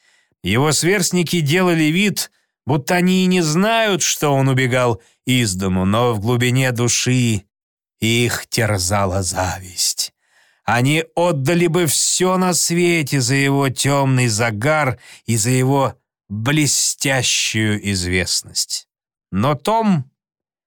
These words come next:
не расстался бы ни с тем, ни с другим даже в том случае, если бы ему предложили взамен целый цирк.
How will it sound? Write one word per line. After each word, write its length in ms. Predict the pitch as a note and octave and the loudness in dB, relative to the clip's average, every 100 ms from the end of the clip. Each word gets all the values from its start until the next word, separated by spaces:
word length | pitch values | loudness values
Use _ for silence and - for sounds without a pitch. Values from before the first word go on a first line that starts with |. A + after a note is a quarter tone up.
| _ _ _ - | _ _ _ -2
не 120 | B2+ | 0
расстался 640 | E3+ E3 - G3+ E3+ F3+ | 2 0 0 0 0 0
бы 160 | E3+ F3+ | 2 2
ни 160 | F3+ | 2
с 260 | E3+ - - | 0 -2 -4
тем, 300 | - G3+ F#3+ | -2 2 4
ни 100 | F3+ | 2
с 100 | D3 | 2
другим 540 | C3 E3 E3+ G3+ D#3+ | 0 0 2 2 2
даже 320 | C3 E3 C3+ D3+ | 2 0 0 -2
в 80 | |
том 240 | - F3 D3 | -2 -2 -2
случае, 720 | - E3+ A#3 - A2 E2 - _ _ - - _ | -2 0 0 0 -4 -8 -14 _ _ -20 -20 _
если 460 | A2 E3 D#3+ F3 | 0 0 0 0
бы 160 | E3 D#3+ | 0 2
ему 520 | D#3+ D3+ D#3 F#3+ - _ _ _ _ | 2 2 2 0 -2 _ _ _ _
предложили 600 | - C3+ A#2 C3 B2+ D3 | -2 0 2 0 2 2
взамен 640 | C3+ A2 C3+ C#3 D3+ C#3 - _ _ _ | 2 2 0 2 2 0 -2 _ _ _
целый 520 | - D3+ D3+ D#3 D3+ | -2 0 2 2 0
цирк. 720 | - - - G#3 - - - | 0 -2 0 -2 -2 -10 -14